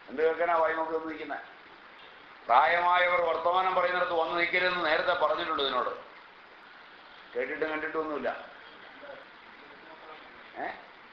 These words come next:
ആ, അതുകൊണ്ട് നിങ്ങൾ കുഞ്ഞുമക്കളുടെ അടിയന്തരം ഉണ്ടേച്ച് ചെയ്യാവുള്ളൂ. അതിനുള്ള ഉത്തരവ് ഞാൻ പറഞ്ഞുതരാം ഭംഗിയായിട്ട്.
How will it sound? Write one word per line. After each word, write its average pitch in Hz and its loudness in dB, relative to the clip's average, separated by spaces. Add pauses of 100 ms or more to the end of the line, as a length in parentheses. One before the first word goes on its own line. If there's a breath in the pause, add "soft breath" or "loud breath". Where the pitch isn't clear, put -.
(1400)
ആ, 87 0 (960)
അതുകൊണ്ട് 120 -4
നിങ്ങൾ 143 -4
കുഞ്ഞുമക്കളുടെ 143 -2
അടിയന്തരം 143 0
ഉണ്ടേച്ച് 147 -4
ചെയ്യാവുള്ളൂ. 131 -2 (1800)
അതിനുള്ള 131 -6
ഉത്തരവ് 147 -2
ഞാൻ 139 2
പറഞ്ഞുതരാം 156 0
ഭംഗിയായിട്ട്. 127 -4